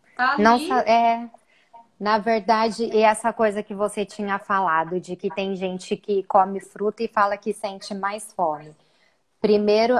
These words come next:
Speaker 2: eu tô vendo aqui várias pessoas entrando, Lita. Oi, pessoal. Eu, eu não tô lendo todos os comentários pra eu não, não desfocar, já que eu sou nova nessa, nessa
Speaker 1: <laughs>
Speaker 2: coisa de live.
Speaker 1: Não, a gente vai responder as perguntas, gente. Se vocês quiserem colocando aqui,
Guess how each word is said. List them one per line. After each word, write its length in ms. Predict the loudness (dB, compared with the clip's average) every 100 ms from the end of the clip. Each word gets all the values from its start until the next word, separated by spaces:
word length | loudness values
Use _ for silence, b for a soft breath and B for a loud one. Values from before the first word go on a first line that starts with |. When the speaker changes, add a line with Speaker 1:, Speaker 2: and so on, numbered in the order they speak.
| 4
Speaker 2:
eu 160 | 4
tô 180 | 4 0
vendo 220 | 0 2
aqui 260 | 2 0 0
várias 340 | 2 2 0
pessoas 400 | -2 -2 0 -2
entrando, 540 | -2 -2 0 2 2 0
Lita. 400 | 2 2 2 2
Oi, 200 | 2 0
pessoal. 800 | -6 -8 -4 0 4 4 2
Eu, 200 | -2 -6 -6
eu 140 | -6 -4
não 200 | -6 -2
tô 140 | 0
lendo 400 | 2 -2 -4 -6
todos 340 | -6 -8 -8
os 160 | -14 -6
comentários 840 | -2 -2 -4 -4 -2 0 -4 -10 -14
pra 140 | -2 0
eu 120 | 0
não, 220 | -2 -4 -6
não 360 | -6 -4 -2 -4
desfocar, 840 | -6 -8 2 4 4 4 6 6
já 160 | 4 0
que 140 | -2
eu 80 | -6
sou 240 | -2 -2
nova 520 | 0 2 2 0 -4 -8
nessa, 680 | -8 -10 -10 -10 -10 -12 -16 _ _ _ _
nessa 420 | -12 -4 -2 0 4
Speaker 1:
<laughs> 140 | 4
Speaker 2:
coisa 320 | 4 0 -2
de 180 | -4 -2
live. 480 | 2 2 2 0 4
Speaker 1:
Não, 280 | 6 6 0 0
a 180 | 2 2
gente 240 | -2 -10
vai 220 | -4 0 0
responder 420 | -2 -4 -2 -2
as 160 | -4 -4
perguntas, 640 | -6 -6 -8 -10 -10 -10
gente. 200 | -10 -10
Se 40 |
vocês 260 | -10 -8 -8
quiserem 440 | 0 4 4 2
colocando 600 | 0 0 0 0 0 2
aqui, 640 | -2 -4 -4 -2 -4 -8